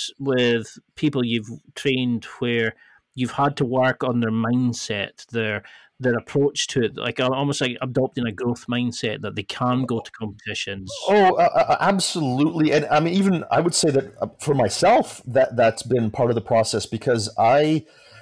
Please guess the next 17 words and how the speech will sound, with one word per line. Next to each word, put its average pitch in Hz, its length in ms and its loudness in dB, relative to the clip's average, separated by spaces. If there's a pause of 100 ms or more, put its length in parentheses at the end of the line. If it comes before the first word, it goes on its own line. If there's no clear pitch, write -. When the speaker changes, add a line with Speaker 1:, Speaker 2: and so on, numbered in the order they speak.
(160)
Speaker 2:
I 135 160 2
had 202 100 6
a 208 80 6
very, 143 960 2
um, 95 600 4 (120)
unusual, 139 1120 0 (260)
r-, 117 160 -6 (340)
I, 117 200 2
I, 117 80 0 (140)
I 117 40 0
guess, 123 180 -2
rate 131 400 2
of 123 160 0
exposure 127 680 0
to - 160 -8
competing. 120 640 -2
I, 117 400 4